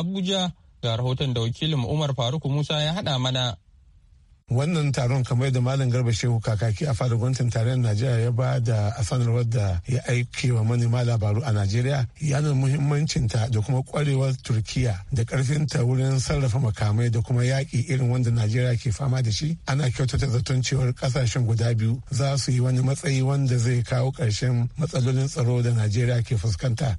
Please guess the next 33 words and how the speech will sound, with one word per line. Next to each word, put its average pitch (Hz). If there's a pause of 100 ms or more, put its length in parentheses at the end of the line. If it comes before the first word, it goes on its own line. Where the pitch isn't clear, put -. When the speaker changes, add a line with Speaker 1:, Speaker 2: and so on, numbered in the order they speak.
Speaker 2:
bisa 127
ga 113
irin 131
gudunmuwar 120
da 120
ita 143
Turkiya 117
za 117
ta 127
bada. 104 (140)
Ga 131
ƙarin 170
haske 135
da 127
shi -
Malam 135
Garba 127
Shehu 117
ya 117
yi 127
mun 135
a -
firin 123
da 117
ne 123
da 117
shi 120
bayan 127
da 117
aka 120
kammala 120
wannan 120
ganawa 123